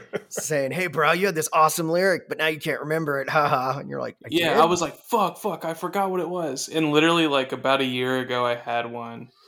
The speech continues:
Speaker 1: And I was like, "Man," I was just like, and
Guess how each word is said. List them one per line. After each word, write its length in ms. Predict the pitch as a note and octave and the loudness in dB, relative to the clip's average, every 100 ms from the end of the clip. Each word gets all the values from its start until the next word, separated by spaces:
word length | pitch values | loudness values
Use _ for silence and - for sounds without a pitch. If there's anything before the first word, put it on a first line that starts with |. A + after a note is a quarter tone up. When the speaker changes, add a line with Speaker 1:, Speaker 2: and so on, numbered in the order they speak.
| _ _ - _ | _ _ -20 _
Speaker 1:
And 100 | C#3 | -6
I 40 | |
was 140 | C3+ B2+ | -4 -6
like, 180 | A#2+ C#3 | -10 -8
"Man," 320 | C#3+ C3+ B2+ | -4 -2 2
I 120 | C3 | 2
was 220 | C3 C3 | 2 -4
just 260 | - C3 - | -8 -8 -10
like, 260 | A#2+ - _ _ _ _ _ _ | -12 -16 _ _ _ _ _ _
and 260 | C#3+ D3 | -4 -4